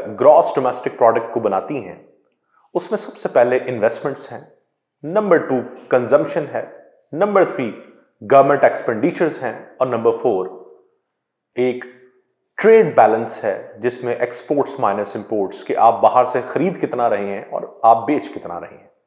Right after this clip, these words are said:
इन चार चीजों से मिलकर जीडीपी का इकोनॉमिक्स के अंदर फॉर्मूला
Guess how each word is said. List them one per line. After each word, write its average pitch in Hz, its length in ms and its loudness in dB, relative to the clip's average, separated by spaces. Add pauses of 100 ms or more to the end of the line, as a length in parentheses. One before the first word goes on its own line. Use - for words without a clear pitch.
(840)
इन 180 240 0
चार 180 340 8
चीजों 170 340 0
से 160 160 -4
मिलकर 110 720 -4 (420)
जीडीपी 135 540 -2
का - 520 2
इकोनॉमिक्स 151 600 0
के - 120 -6
अंदर 92 160 -2
फॉर्मूला 127 480 2